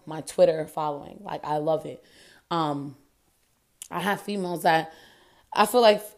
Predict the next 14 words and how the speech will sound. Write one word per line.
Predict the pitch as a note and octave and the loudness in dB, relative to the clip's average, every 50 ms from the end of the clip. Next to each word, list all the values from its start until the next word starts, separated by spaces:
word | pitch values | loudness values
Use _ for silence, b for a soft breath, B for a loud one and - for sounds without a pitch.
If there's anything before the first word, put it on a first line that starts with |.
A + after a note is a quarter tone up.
| _ _ | _ _
like, | - - G3+ G3 F3+ E3+ - - - _ _ _ _ _ _ _ _ _ _ _ _ _ _ _ _ _ _ _ _ _ _ _ _ _ _ _ _ _ _ _ _ | -4 2 4 4 4 4 0 -8 -20 _ _ _ _ _ _ _ _ _ _ _ _ _ _ _ _ _ _ _ _ _ _ _ _ _ _ _ _ _ _ _ _
females | - - - D4+ D#4 E4 E4+ E4+ E4 D4+ C#4 | -20 -6 0 2 2 2 2 2 0 2 2
embrace | B3 A3 F#3 E3+ F#3 F#3+ A3 G#3+ - G#3+ | 2 0 4 6 6 6 6 4 2 -4
me. | G#3+ A3 A3+ A#3 B3 B3 b b b b b b b b b _ _ _ _ - | -4 -4 -4 -6 -6 -8 b b b b b b b b b _ _ _ _ -8
I | F3+ | -8
feel | F3 - A3 | -2 0 0
like | G3+ G#3 | 0 0
the | F3+ | -2
females | F3 - A#3 C4 B3+ A3+ G3+ | -6 -4 -4 -4 -4 -4 -2
that | G3 F3+ | -2 -2
embrace | F3 E3 D3 D#3+ E3+ F3 F3 - | -2 -2 0 0 0 0 -2 -4
me, | F3+ F3 E3 B B B B B B - | -8 -8 -8 B B B B B B -8
it's | F3 D3+ D3 C#3 | -8 -8 -8 -4
genuine. | D3+ E3 E3+ F3 F3+ F3 F3 E3+ E3+ E3+ | -2 0 0 0 0 0 -2 -2 -2 -4